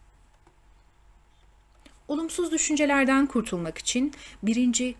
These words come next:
olumsuz düşüncelerinizi fark edin. Olumsuz düşüncelerden kurtulmak için önce bunları fark etmeniz gerekir. Örneğin, "Gelecekte başarılı olamayacağım, iyi bir evlilik yapamayacağım, istediğim üniversiteyi kazanamayacağım." gibi düşünceler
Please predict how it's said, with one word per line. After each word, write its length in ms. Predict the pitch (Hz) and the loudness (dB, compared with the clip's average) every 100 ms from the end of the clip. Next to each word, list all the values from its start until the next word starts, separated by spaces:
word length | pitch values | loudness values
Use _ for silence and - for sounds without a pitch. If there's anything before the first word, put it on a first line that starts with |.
| - | -10
olumsuz 460 | 311 320 330 349 302 | -6 -6 -4 -4 -4
düşüncelerinizi 720 | 233 233 220 214 214 277 349 | -2 0 2 2 2 2 0
fark 400 | - 269 233 226 | 0 2 2 0
edin. 220 | 170 156 - - - _ - 226 | -4 -6 -10 -20 -20 _ -12 -6
Olumsuz 420 | 226 226 277 214 | -4 -2 -4 -4
düşüncelerden 680 | 214 220 214 208 202 208 220 | -4 -2 -2 -2 -2 -4 -2
kurtulmak 440 | 214 247 285 302 | -4 -2 -4 -4
için 240 | - 247 233 - - | -4 -4 -4 -10 -4
önce 260 | 254 233 | -2 0
bunları 220 | 220 220 247 | 0 0 0
fark 300 | 247 226 214 | 2 0 0
etmeniz 360 | 185 170 165 | -6 -8 -8
gerekir. 460 | 170 165 - 156 - - - - - | -8 -8 -12 -16 -16 -20 -20 -20 -8
Örneğin, 440 | 339 320 285 285 - - - | -2 2 2 2 -2 -18 -12
"Gelecekte 440 | 302 294 320 339 269 | -8 -6 -6 -2 -2
başarılı 380 | 247 254 262 269 | 0 -2 0 2
olamayacağım, 640 | 214 185 165 - 165 175 - 214 | 2 -2 -4 -4 -6 -8 -6 -2
iyi 140 | 208 | 0
bir 100 | 185 | 0
evlilik 300 | 185 196 214 | -2 -4 -6
yapamayacağım, 600 | 202 196 170 160 165 190 | -8 -8 -8 -8 -4 0
istediğim 360 | - 254 262 254 | 0 4 6 6
üniversiteyi 460 | 226 226 - 240 | 4 2 0 0
kazanamayacağım." 760 | 240 208 208 202 165 165 165 165 | 0 0 2 0 -2 -4 -4 -4
gibi 260 | 175 180 | -4 -4
düşünceler 600 | 175 - 175 160 180 254 | -4 -4 -4 -4 -2 -2